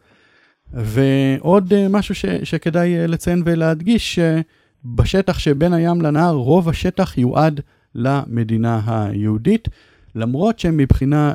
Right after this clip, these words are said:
אה, דמוגרפית, רוב מי שהיו כאן בין הירדן לים היו ערבים, היו מיליון מאתיים אלף ערבים,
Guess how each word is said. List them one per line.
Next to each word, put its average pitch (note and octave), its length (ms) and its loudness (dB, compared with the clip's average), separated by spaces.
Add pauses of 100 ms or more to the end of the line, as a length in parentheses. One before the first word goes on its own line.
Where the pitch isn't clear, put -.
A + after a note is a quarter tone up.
(120)
אה, A2+ 180 -2
דמוגרפית, A#2 680 0
רוב C3 280 2
מי C#3+ 80 2
שהיו C3+ 380 0
כאן B2 320 0
בין B2+ 160 0
הירדן B2+ 360 -2 (380)
לים C3 260 2
היו C3 260 4
ערבים, A2 400 2
היו A#2+ 200 2 (300)
מיליון A#2+ 340 2
מאתיים B2+ 360 0
אלף A#2+ 280 -2
ערבים, G#2 460 -2